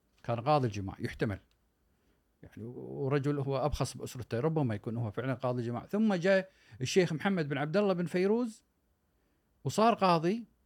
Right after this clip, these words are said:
ويا الكويت معاهم، وتوفى بالكويت سنة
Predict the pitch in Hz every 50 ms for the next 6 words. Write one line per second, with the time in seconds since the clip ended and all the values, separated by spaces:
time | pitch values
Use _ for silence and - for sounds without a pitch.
0 | _ _ _ _ _ _ _ _ _ _ _ _ _ _ _ _ _ _ _ _
1 | _ _ _ _ _ _ - - 139 151 175 214 233 226 220 208 - 196 202 196
2 | 185 180 - 180 165 160 180 175 175 185 214 226 220 - 175 - 202 208 226 220
3 | - 202 170 190 185 180 - 202 214 214 208 - - 170